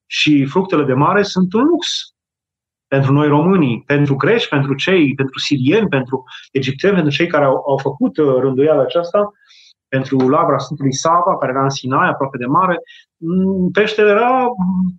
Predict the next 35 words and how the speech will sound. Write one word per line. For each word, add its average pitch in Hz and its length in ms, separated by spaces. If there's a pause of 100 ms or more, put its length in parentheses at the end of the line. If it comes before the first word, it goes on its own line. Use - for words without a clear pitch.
cum 208 140
e 233 120
pentru, 202 440
pentru 202 260
noi 226 120
brânza 214 420
și 208 180
laptele, 202 480 (480)
uh, 139 260
cum 143 300
eram 151 240
popor 160 320
de, 160 280
de 143 80
oieri. 156 500 (380)
Uh, 120 380
pentru 147 300
ei, 185 220
peștele 190 420
era 139 160
foarte 160 280
ușor 143 280
de 131 80
obținut 131 380
și 190 100
atunci 208 280 (680)
nu 196 220
era 226 180
un 175 300
lux. 160 520
Pentru 131 220
noi 147 120
e 175 40
un 160 120
lux. - 460